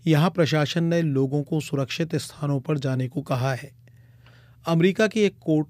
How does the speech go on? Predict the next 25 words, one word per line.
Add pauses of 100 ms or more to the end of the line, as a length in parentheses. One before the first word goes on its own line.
ने
डेमोक्रेटिक
पार्टी
से
राष्ट्रपति
पद (100)
की
उम्मीदवार
हिलेरी
क्लिंटन
से
कहा
है (400)
कि
विदेश
मंत्री
रहते
हुए
निजी
ईमेल
अकाउंट
के
इस्तेमाल
को
लेकर